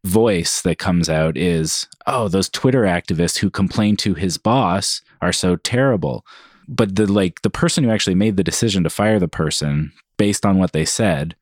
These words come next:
is the boss. And nobody seems to be questioning that bosses have a right to hire or fire people based on what they say in public. And, like, I'm not in favor of Twitter dog piles. I think it's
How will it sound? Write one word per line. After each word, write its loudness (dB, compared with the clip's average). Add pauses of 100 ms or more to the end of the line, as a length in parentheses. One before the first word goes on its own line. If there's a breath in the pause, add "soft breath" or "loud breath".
(120)
is 0
the 0
boss. -2 (400 loud breath)
And 0 (360)
nobody 4
seems 0
to -2
be 2
questioning 0
that 0
bosses 0
have -4
a 0
right -2
to -2
hire 0
or -2
fire 0
people -2
based -2
on 2
what 0
they 0
say 0
in 0
public. -2 (680 loud breath)
And, 2
like, 0
I'm 2
not 2
in 2
favor 0
of -2
Twitter -2
dog -2
piles. 0 (100)
I 0
think -4
it's -6